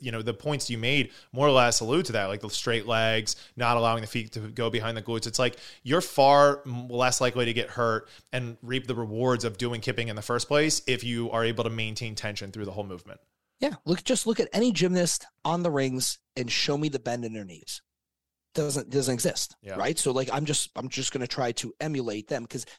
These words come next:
Speaker 2: not 'cause they're the best in the world at it, which they are, but because they've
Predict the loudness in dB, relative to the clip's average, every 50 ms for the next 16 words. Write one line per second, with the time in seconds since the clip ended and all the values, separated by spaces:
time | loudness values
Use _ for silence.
0 | _ -6 -6 -4 -2 -2 -4 -4 -2 -2 -2 0 0 -2 -2 -4 -4 -2 -2 -4
1 | -6 -6 -8 -4 -2 -2 -2 -2 -4 -8 -8 -10 -10 -12 -10 -10 -8 -4 -2 -2
2 | -2 -2 -4 -8 -12 -16 -20 -20 -20 _ _ -8 -6 -4 -4 -2 0 0 0 0
3 | 0 -2 -2 0 -2 -2